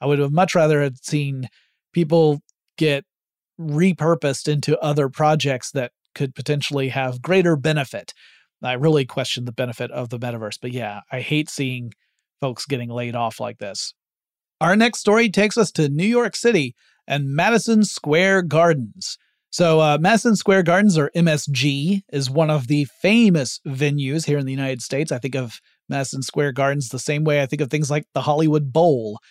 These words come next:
Uh, a lot of sporting events and concerts and stuff take place there. And whenever I think of Madison Square Gardens, honestly, I just imagine professional wrestling,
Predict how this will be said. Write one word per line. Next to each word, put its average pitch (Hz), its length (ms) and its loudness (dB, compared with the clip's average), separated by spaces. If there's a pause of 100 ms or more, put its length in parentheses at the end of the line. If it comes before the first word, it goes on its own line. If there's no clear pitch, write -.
(360)
Uh, 120 260 -4
a 123 60 -6
lot 131 140 0
of 131 80 -6
sporting 196 400 2
events 185 460 2
and 117 160 -8
concerts 160 600 0
and 143 100 -6
stuff 143 280 -2
take 139 240 -4
place 135 460 -4 (320)
there. 127 480 -2
And 170 120 4
whenever 262 300 4
I 214 160 6
think 180 300 4
of 143 240 2
Madison 151 420 -2
Square 160 380 2
Gardens, 131 480 -4
honestly, 202 520 4 (440)
I 160 140 2
just 208 240 2
imagine 160 480 2
professional 151 500 0
wrestling, 160 680 2